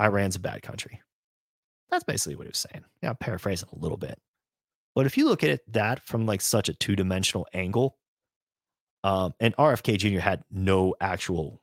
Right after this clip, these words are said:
real response. Um, he, like, froze up for, uh, maybe over a minute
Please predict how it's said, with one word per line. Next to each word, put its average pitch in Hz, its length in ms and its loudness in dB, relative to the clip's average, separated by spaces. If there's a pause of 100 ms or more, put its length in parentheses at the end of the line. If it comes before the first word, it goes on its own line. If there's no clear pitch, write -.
(160)
real 92 260 0
response. 82 640 -2
Um, 80 280 -2
he, 110 240 2
like, 95 200 2
froze 101 380 2
up 95 180 0
for, 87 340 -4 (200)
uh, 90 200 -6
maybe 95 360 -4
over 92 360 2
a 87 40 0
minute 95 400 2